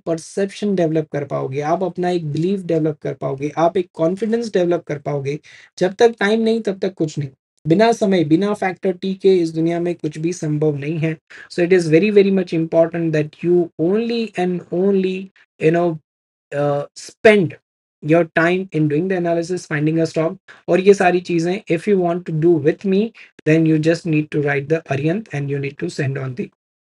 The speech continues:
uh, on this WhatsApp number। Now मुझे लगता है कि आज इस सेशन के अंदर मैंने आपको टाइम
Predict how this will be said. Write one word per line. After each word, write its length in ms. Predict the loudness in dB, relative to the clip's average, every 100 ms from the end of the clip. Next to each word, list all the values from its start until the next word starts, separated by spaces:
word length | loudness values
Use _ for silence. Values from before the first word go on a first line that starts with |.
| -4
uh, 100 | -4 -2
on 200 | 0 2
this 160 | 0
WhatsApp 400 | -4 -6 -8 -10
number। 280 | -8 -10 -12 -18 -20 -20 _ 2
Now 120 | 4
मुझे 180 | 6 4
लगता 220 | 2 0
है 80 | 0
कि 80 | 2
आज 200 | 2 0
इस 80 |
सेशन 320 | -4 -2 -4 -4
के 100 | -4
अंदर 220 | -2 -2
मैंने 200 | 0 0
आपको 360 | -2 -2 -2 -2 -2
टाइम 300 | -2 -2